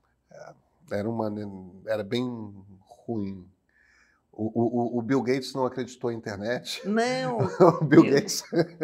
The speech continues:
Speaker 1: <laughs>
Speaker 2: Bill Gates realmente não acreditou na internet. É a segunda grande mosca comida da,
Speaker 1: É,
Speaker 2: da
Speaker 1: é.
Speaker 2: história da tecnologia, né? Ele
Speaker 1: Mas
Speaker 2: achou que era uma coisa para estudante.
Speaker 1: Mas diferentemente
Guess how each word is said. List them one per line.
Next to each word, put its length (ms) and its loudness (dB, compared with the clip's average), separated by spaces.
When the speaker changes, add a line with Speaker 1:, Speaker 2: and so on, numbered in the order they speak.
Speaker 1:
<laughs> 500 -10
Speaker 2:
Bill 180 -6
Gates 420 -6
realmente 480 -8
não 80 -12
acreditou 440 -10
na 100 -12
internet. 640 -12
É 140 -10
a 60 -20
segunda 500 -2
grande 380 -10
mosca 400 -12
comida 420 -14
da, 220 -12
Speaker 1:
É, 300 -2
Speaker 2:
da 120 0
Speaker 1:
é. 20 2
Speaker 2:
história 340 -2
da 80 -6
tecnologia, 720 -14
né? 220 -16
Ele 100 -8
Speaker 1:
Mas 80 2
Speaker 2:
achou 140 -4
que 60 -2
era 100 2
uma 80 0
coisa 180 -8
para 120 -18
estudante. 760 -14
Speaker 1:
Mas 160 0
diferentemente 1080 -4